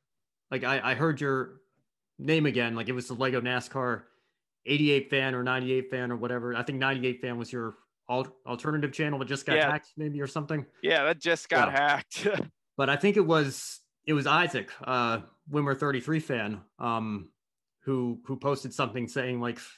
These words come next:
Speaker 1: you know, you, you would come back or something like that. So, you know, what, what inspired you to get back into doing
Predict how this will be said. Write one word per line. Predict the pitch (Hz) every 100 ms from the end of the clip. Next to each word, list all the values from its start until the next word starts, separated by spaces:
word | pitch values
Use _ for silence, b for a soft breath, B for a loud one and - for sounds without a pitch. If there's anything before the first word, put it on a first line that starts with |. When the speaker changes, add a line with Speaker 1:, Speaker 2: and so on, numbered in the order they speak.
| _ _
Speaker 1:
you | 117
know, | 113
you, | 117 120 -
you | 120
would | 107 -
come | 127
back | 120 131 127
or | 120
something | 123 120 123
like | 113
that. | 120 110
So, | - 120 113 - _ _ _ _ _ _ _ -
you |
know, | 127 120 117
what, | 139 165 147
what | 151
inspired | 147 - 147 143 135
you | 131 127
to | 117 131 123 - _ _ _ -
get | 127
back | 101 139 131
into | 139 131
doing | 120 127 123 117 98